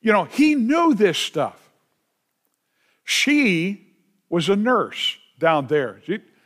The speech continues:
you know, deliver babies and one time help somebody out with a gunshot wound, you know, and all this, just all kinds of stuff. They had a great time. I remember we were having a missions conference,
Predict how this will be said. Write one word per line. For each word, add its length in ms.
you 100
know, 140
deliver 580
babies 540
and 120
one 200
time 260
help 240
somebody 320
out 140
with 80
a 40
gunshot 560
wound, 320
you 80
know, 140
and 100
all 140
this, 160
just 180
all 200
kinds 320
of 20
stuff. 200
They 160
had 200
a 60
great 360
time. 240
I 80
remember 680
we 200
were 140
having 340
a 60
missions 420
conference, 600